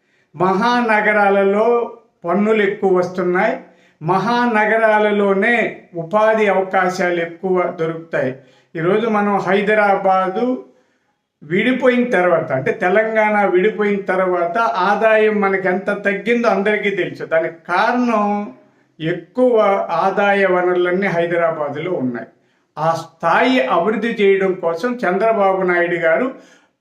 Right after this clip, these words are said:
తాను పుట్టిన ప్రాంతం, తాను చదువుకున్న తిరుపతి, తాను ఎదిగిన తిరుపతిని ఉన్నత శిఖరాలకు ఎదిరి-, ఎదిగించాలని సంకల్పించడం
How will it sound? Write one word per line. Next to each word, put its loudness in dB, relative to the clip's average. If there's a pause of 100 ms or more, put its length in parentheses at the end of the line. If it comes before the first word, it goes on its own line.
(380)
తాను 2
పుట్టిన 0
ప్రాంతం, 0 (300)
తాను 2
చదువుకున్న 0
తిరుపతి, -2 (320)
తాను 2
ఎదిగిన 2
తిరుపతిని 0 (540)
ఉన్నత 0
శిఖరాలకు -2
ఎదిరి-, 0 (420)
ఎదిగించాలని 2
సంకల్పించడం -4